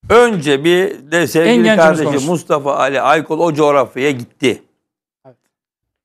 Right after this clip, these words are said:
Speaker 1: Ve bakın şu çok önemli. Biliyorsunuz, e, Mustafa Albayrak ölümüne Erdoğancı. Mustafa Ali Aykol ve Sabri Akgönül on dört Mayıs'ta muhalefeti desteklemiş iki genç aydındır.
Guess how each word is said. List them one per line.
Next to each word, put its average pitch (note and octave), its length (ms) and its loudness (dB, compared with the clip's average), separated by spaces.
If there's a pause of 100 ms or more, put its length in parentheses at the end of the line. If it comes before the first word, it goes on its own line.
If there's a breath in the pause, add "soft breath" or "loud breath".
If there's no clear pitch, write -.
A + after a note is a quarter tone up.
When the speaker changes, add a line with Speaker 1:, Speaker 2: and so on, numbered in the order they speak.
(160)
Speaker 1:
Ve G3+ 260 4
bakın F3+ 240 2
şu A3 180 -4
çok G3+ 260 2
önemli. F#2 400 -8 (1800)
Biliyorsunuz, A3 600 0 (260)
e, E3+ 280 0
Mustafa F#3+ 420 -2
Albayrak F3+ 400 0
ölümüne F#3+ 320 0
Erdoğancı. D3 680 0 (1000)
Mustafa G#3 480 -2
Ali D#3 260 0
Aykol A#2 580 -4
ve F#2+ 120 -8
Sabri C#3 440 -4
Akgönül D#3+ 580 -8
on D#3+ 260 -2
dört B2+ 240 -2
Mayıs'ta C3+ 500 -6
muhalefeti A#2 680 -2
desteklemiş C#3 680 -6
iki C#3 260 -8
genç C3+ 300 -2
aydındır. G#2 480 -8